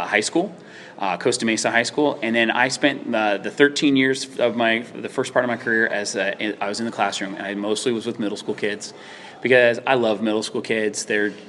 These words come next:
they are a crack up to me. They make me laugh, <laughs> hormones, the whole nine yards. Uh,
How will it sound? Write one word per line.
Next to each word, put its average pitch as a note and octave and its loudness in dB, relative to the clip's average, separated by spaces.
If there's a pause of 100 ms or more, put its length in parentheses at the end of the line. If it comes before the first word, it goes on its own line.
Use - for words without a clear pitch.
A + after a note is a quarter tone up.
they G#2 4
are G2 2
a - -6
crack A#2+ 2
up A#2+ 2
to B2+ -8
me. A2 0
They G2+ -6
make A2 0
me A#2+ -2
laugh, G#2 4
<laughs> - -16
hormones, A2 0
the B2 -2
whole A2 -2
nine G#2+ 0
yards. G2+ 0 (540)
Uh, F#2 2